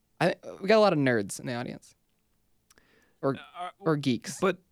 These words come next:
Speaker 2: but
Speaker 1: And I
Speaker 2: I don't
Speaker 1: think that nerds and geeks like horror
Speaker 2: I
Speaker 1: movies.
Speaker 2: don't, I don't, I'm not so sure. I, I don't know. I really don't know.
Speaker 1: I, I do. <laughs>
Speaker 2: I mean, I
Speaker 1: <laughs> I'm speculating,
Speaker 2: but
Speaker 1: but
Speaker 2: I think it, I think it depends on the ho-, type of horror movie.
Speaker 1: Sure, sure,
Speaker 2: Right?
Speaker 1: sure.
Speaker 2: Because there's,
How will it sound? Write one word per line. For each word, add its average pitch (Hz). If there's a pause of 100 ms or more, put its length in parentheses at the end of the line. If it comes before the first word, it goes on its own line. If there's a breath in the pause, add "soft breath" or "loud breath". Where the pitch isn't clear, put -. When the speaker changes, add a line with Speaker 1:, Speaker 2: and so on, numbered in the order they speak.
(200)
Speaker 2:
but 175
Speaker 1:
And 170
I 180
Speaker 2:
I 214
don't 240
Speaker 1:
think 226
that 196
nerds 160
and 151
geeks 131
like 107
horror -
Speaker 2:
I -
Speaker 1:
movies. 180
Speaker 2:
don't, 226
I 202
don't, 202 (140)
I'm 196
not 247
so -
sure. -
I, 214
I 180
don't 156
know. 104 (1300)
I 160
really 202
don't 208
know. 135 (180)
Speaker 1:
I, 156
I 165
do. 180 (300)
<laughs> -
Speaker 2:
I 185
mean, 180 (160)
I - (180)
Speaker 1:
<laughs> -
I'm 185
speculating, 131
Speaker 2:
but 185
Speaker 1:
but 226
Speaker 2:
I 247
think 285
it, 247
I 190
think 254
it 202
depends 196
on 185
the 175
ho-, 175
type 165
of 131
horror 117
movie. 98
Speaker 1:
Sure, 160
sure, 175
Speaker 2:
Right? 202
Speaker 1:
sure. 143 (100)
Speaker 2:
Because 185
there's, 196